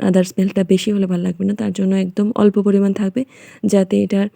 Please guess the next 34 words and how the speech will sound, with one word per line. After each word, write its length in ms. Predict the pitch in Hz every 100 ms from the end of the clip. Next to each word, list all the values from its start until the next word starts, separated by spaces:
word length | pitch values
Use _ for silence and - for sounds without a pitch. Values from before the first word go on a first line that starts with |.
| - _ - 202
যে, 360 | 180 190 185 -
আহ, 580 | 180 170 170 220 - 190
ঝাঁঝালো 380 | 202 180 202 208
ভাবটা 320 | 214 - 202
আছে 160 | 196
সেটা 260 | 233 226 208
থাকবে, 340 | 220 202 226 302 _ -
কিন্তু 260 | 226 202 240
স্মেলটা 460 | - 196 185 220
সে, 140 | 233 208 - -
উম, 200 | 185 180
সেরকমভাবে 600 | 185 202 196 185 202 240
পাওয়া 240 | 202 180
যাবে 220 | 170 165
না। 120 | 156 160 - - - - -
তো 80 | 240
এইভাবে 480 | - 214 202 196 214
রেডি 200 | 214 196
করে 180 | 190 185
নিলাম। 280 | 180 180 220 - - -
এবার 260 | 208 196 190
আমি 220 | 190 208
অ্যাড 180 | 190 -
করব 300 | 196 185 214
নুন 360 | 214 214 285 - - -
আর 160 | - 190
অল্প 280 | - 180 180
পরিমাণ 380 | 180 175 190 269 _ _ _ -
সর্ষের 400 | 202 190 196 185 -
তেল। 180 | 170 160 _ - _
এই 140 | - 208
সর্ষের 360 | 220 202 220 208
তেলটা 380 | 220 214 - 220
ছাড়া 480 | - 202 175 170